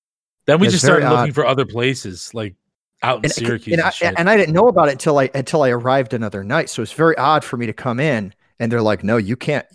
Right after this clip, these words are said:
Speaker 2: You're not allowed at this restaurant." And I'm like, "Not allowed here? This is like Cheers, right?
Speaker 1: Yeah. <laughs>
Speaker 2: Everyone knows my name here.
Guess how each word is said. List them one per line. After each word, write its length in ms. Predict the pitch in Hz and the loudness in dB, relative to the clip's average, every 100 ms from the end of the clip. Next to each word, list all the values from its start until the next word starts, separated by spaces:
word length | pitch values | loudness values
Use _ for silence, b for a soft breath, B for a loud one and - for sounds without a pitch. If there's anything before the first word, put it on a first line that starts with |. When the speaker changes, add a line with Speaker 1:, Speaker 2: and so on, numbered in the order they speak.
| - | -16
Speaker 2:
You're 240 | 104 131 | -2 0
not 160 | 160 123 | 2 2
allowed 260 | 98 104 | 0 -2
at 80 | 101 | -4
this 200 | 90 - | -8 -6
restaurant." 540 | 98 - - 57 64 - B B B | -6 -6 -8 -10 -12 -16 B B B
And 100 | - | -16
I'm 40 | 92 | -10
like, 300 | 98 85 - _ _ _ _ _ _ _ _ | -10 -10 -18 _ _ _ _ _ _ _ _
"Not 80 | 95 | -4
allowed 380 | 85 87 - - | -2 0 0 0
here? 380 | - 78 98 - _ _ _ _ _ _ _ | -2 -6 -6 -8 _ _ _ _ _ _ _
This 140 | - | -4
is 100 | 196 | 2
like 180 | 175 143 | 2 2
Cheers, 600 | - - 190 - - - - | -2 -2 0 -2 -4 -14 -6
right? 320 | 90 113 156 - | -2 0 -2 -2
Speaker 1:
Yeah. 220 | 156 135 | -2 -2
<laughs> 60 | - | -2
Speaker 2:
Everyone 420 | 143 220 139 104 | 0 4 4 2
knows 180 | 101 92 90 | 0 -4 -6
my 140 | 80 | -8
name 300 | 80 78 87 | -6 -8 -8
here. 360 | 101 113 180 | -6 -2 -4